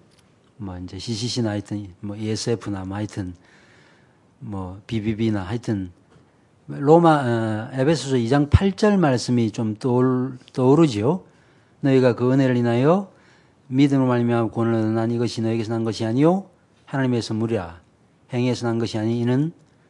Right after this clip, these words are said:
누구든지 자랑하지 못하도록 하게 하려 함이라." 그랬죠, 그죠? 하나님의 선물이라고 돼 있잖아요. 그런데, 어,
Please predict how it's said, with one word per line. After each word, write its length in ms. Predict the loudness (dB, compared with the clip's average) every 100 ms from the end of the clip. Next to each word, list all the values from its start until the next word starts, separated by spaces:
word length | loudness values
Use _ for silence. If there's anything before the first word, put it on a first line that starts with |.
| -8
누구든지 300 | -2 0 0
자랑하지 400 | -2 -2 -2 -4
못하도록 440 | -6 -6 -4 -4 -4
하게 200 | -8 -8
하려 260 | -6 -6
함이라." 300 | -6 -10 -10
그랬죠, 320 | -10 -8 -10
그죠? 260 | -6 -2 -2 -4 _ _ -20 -8
하나님의 320 | -2 2 0
선물이라고 580 | 0 -2 0 4 2 2
돼 100 | -4
있잖아요. 400 | -8 -12 -14 -18 -20 _ _ _ _ _ _ _ _ -20 _ _ _ _ _ -20 _ _ -4
그런데, 680 | 4 6 6 4 2 -4 -14 _ _ _ _ _ _ -20 -20 _ -10
어, 580 | -6 -4 -4 -4 -8